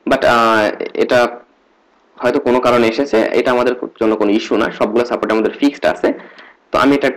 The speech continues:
পরে, পরবর্তী delete করে দেব। তো এই যে বিষয়টা, similarly এই পাশেও দেখতে পাচ্ছেন একই, এবং যদি এইখানে একটু দেখেন, এখানেও কিন্তু একই, কারণ, আহ, এই যে পয়েন্টগুলা সবগুলাই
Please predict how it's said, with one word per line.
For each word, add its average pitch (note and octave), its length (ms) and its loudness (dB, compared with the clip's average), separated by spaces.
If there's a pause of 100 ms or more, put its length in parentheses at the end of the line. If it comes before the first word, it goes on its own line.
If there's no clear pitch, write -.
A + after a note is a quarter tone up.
পরে, A2 220 2 (100)
পরবর্তী A#2+ 300 2
delete A#2 320 2
করে F#2+ 120 2
দেব। F2+ 160 -2 (1500)
তো - 80 4 (680)
এই G#3+ 140 4
যে A#3 80 4
বিষয়টা, C#3 380 0 (340)
similarly E3+ 360 4 (120)
এই D3 100 4
পাশেও D3+ 220 0
দেখতে C3 240 0
পাচ্ছেন A#2+ 240 0
একই, G#2 260 0 (380)
এবং F#3 260 2
যদি E3+ 160 0 (120)
এইখানে A3 240 2
একটু C#3+ 180 -2
দেখেন, F#3+ 360 -2 (840)
এখানেও G3+ 300 4
কিন্তু B2+ 320 2
একই, - 240 -8
কারণ, D#3 240 0 (480)
আহ, A2 220 0 (140)
এই G#3 80 2
যে G3 80 2
পয়েন্টগুলা A#2 500 2 (320)
সবগুলাই D3+ 440 2